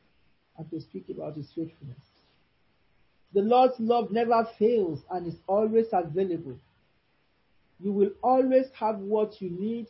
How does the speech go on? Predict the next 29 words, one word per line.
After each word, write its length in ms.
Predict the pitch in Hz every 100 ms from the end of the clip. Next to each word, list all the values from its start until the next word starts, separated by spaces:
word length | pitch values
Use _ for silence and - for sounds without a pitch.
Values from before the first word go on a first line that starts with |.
| -
to 160 | 339 - _
thrive 480 | 214 226 226 254 254 _ _ _ _ -
or 160 | 170 165
flourish 420 | 226 233 240 254 - _ _
or 100 | 165
prosper. 440 | 165 165 - - - _ _ _ _ _ _ _ _ _ _ _ _ _ _ _ _ _
When 240 | 196 190
you 100 | 185
love 340 | 185 226 247 247
others, 400 | 226 233 233 233 233 - - _ 208
you 80 | 160 -
cause 240 | 208 196
them 200 | 185 185
to 120 | 180 135 -
thrive 300 | 175 151 127 - _ _ _ _ _ _ _
as 140 | 139 131
well. 220 | 127 110 131 _ _ _ _ _ _ _ _ _ _ -
Faith 260 | 226 226
comes 320 | 226 220 220 - -
off 260 | 202 214 214 - - _ _ _ _ _
to 80 | 208
conquer. 540 | 190 233 233 254 254 - _ _ _ _ _ _ _ _ _
For 160 | 233 233
in 320 | 247 233 196
these 240 | 311 392 392
verses, 640 | 208 247 240 190 180 -
the 100 | 185
prophet 520 | 180 247 240 233 220
concludes 560 | 196 170 202 240 175